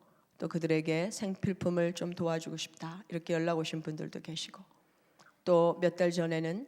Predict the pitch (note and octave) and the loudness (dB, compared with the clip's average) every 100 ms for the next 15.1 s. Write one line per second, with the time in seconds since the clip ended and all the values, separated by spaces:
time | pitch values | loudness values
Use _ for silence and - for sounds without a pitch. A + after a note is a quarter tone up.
0 | - - E3+ E3 D#3+ E3+ E3 D#3 D3 D3+ | -10 -4 0 2 0 -2 -2 0 -2 -4
1 | D3 F#3 F#3+ F3+ F3+ F3+ E3 F#3 G#3 G3+ | -8 -6 -4 0 2 4 6 4 4 2
2 | E3 D3 - D3+ C#3+ E3 - _ _ _ | 2 0 -2 -6 -8 -10 -18 _ _ _
3 | _ _ - D#3+ D3+ D#3 D3+ - D#3+ D#3 | _ _ -6 -2 2 2 0 0 2 2
4 | D#3 - - - D#3 D#3 D3+ D#3 G#3 D#4 | 0 -4 -2 0 0 -2 -4 -4 -6 -8
5 | - _ _ _ _ _ - D#3+ D3 D3+ | -18 _ _ _ _ _ 0 2 2 0
6 | D#3+ G3+ F#3+ F3+ D3 - D3+ D#3+ D#3 D3+ | -2 -2 -2 0 0 -2 -2 -2 -2 -2
7 | D3 D3+ - D#3+ - F3 D#3 - G3 G#3 | -2 -4 -6 -8 -2 -2 -2 -4 -6 -4
8 | G3+ D#3 F3+ E3 D#3 D#3 D#3+ D#3+ D3 - | -2 -2 -4 -6 -6 -6 -6 -8 -10 -10
9 | - - - _ _ _ _ - F3+ F#3+ | -12 -14 -16 _ _ _ _ -4 0 2
10 | G#3+ A3+ A3 A3 G#3 D#3 D#3+ - F#3 F3+ | 2 2 2 2 4 4 2 -2 -2 -2
11 | F3+ F3+ E3 D#3+ E3 D#3+ - F3 E3+ D#3+ | -2 -2 0 0 -4 -6 -8 -6 -4 -4
12 | C#3 C#3+ E3+ - D#3 D3+ C#3 C#3+ D3 - | -8 -14 -20 -16 -8 -6 -6 -6 -10 -12
13 | _ - _ - F3 F3+ F3+ F#3 F#3+ F3+ | _ -20 _ -2 2 6 6 6 4 4
14 | F3+ F3 - G3+ G#3 G#3 G3 G#3 G#3 A3 | 4 2 0 0 0 0 0 4 4 2